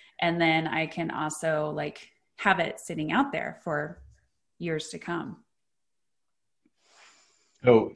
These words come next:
Speaker 2: fast forward, you found yourself with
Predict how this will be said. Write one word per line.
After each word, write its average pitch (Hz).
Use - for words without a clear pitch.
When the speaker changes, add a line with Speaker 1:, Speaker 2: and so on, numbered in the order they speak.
Speaker 2:
fast 143
forward, 120
you 104
found 120
yourself 107
with 101